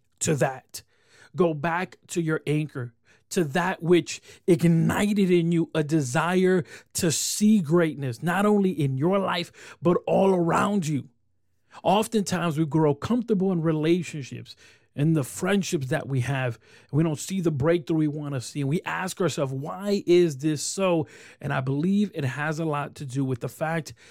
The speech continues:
that we enter into this position where we're just going through the motion. It's a ritual.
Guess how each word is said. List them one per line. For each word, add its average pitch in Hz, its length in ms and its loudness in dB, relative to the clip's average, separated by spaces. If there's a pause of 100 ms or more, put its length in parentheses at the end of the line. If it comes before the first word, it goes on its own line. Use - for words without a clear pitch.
(220)
that 139 240 -2
we 139 300 0 (200)
enter 190 640 0
into 147 360 -6
this 131 220 -6
position 127 720 -4 (240)
where 147 200 2
we're 147 180 2
just 127 300 -4
going 143 380 -2
through 143 240 -2
the 135 100 -2
motion. 131 480 -4 (840)
It's 135 180 -2
a 175 80 6
ritual. 156 540 -2